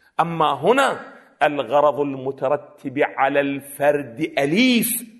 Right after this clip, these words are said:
غير الغرض المترتب على الفرد باء، له غرض واحد،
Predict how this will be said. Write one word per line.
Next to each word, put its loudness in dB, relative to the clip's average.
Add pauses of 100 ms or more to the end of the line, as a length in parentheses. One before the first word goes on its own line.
(640)
غير 0
الغرض 0
المترتب -2
على 2
الفرد -4
باء، 4
له 4
غرض 2
واحد، 2